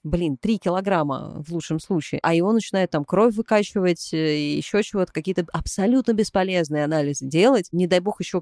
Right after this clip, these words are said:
кладут на госпитализацию, назначают массажи, остеопатию, гомеопатию, уколы в маленькую лягушачью попу. Ну, то есть, как бы, и все, и все, вот все на нервах. Зачем? Если есть вот этот вот промежуток, да, если, например, через полгода ребенок не держит голову, значит, есть какие-то проблемы.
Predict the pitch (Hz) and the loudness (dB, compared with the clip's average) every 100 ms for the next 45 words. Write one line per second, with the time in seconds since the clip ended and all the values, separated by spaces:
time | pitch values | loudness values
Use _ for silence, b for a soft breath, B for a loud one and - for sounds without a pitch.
0 | - - 180 196 180 165 160 - 156 151 | -4 0 0 0 -4 -4 -4 -8 -6 -4
1 | 156 170 214 - 160 151 165 - 170 - | 0 2 2 0 -6 -4 -4 -2 -4 -2
2 | 156 - 180 202 160 160 - 160 151 185 | -6 0 0 0 -2 -4 -2 -4 0 0
3 | 196 - 147 156 170 156 160 208 175 160 | 2 -2 -6 -2 -2 0 2 2 0 -4
4 | 151 - 180 196 165 143 151 151 175 175 | -6 -2 2 4 2 0 -4 -2 0 -2
5 | 151 160 156 156 - 185 - 156 - 214 | -4 -4 -4 -6 -2 -2 -2 -8 2 2
6 | 208 160 - 226 240 - 180 180 - 175 | 2 -6 -6 -2 -2 -2 -2 -2 -2 -8
7 | - - 208 160 - 156 - 165 170 160 | -8 -2 2 2 -2 -10 -4 -2 -2 -4
8 | - - 202 185 165 180 214 196 151 135 | -8 -6 0 0 0 2 2 2 0 -10
9 | _ _ - 165 - - 196 151 143 - | _ _ -10 -8 -8 -6 -4 -4 -8 -10
10 | - 175 202 - 175 151 151 202 196 - | -4 0 0 2 2 2 0 0 0 -4
11 | 147 175 - 139 160 151 160 254 330 170 | -6 -6 -6 -12 -10 -10 -6 -2 -2 -2
12 | 147 180 175 160 - 156 165 165 - 165 | -2 0 0 -4 -6 -4 -4 -4 -6 -6
13 | - 175 170 175 160 151 156 156 - 156 | -4 -4 -2 -2 -2 -2 -4 -6 -8 -6
14 | 160 151 - - 262 254 151 180 - 165 | -6 -8 -10 -6 -4 -4 -4 -6 -4 -8
15 | - 147 - - 143 147 143 - | -8 -12 -12 -8 -8 -6 -8 -10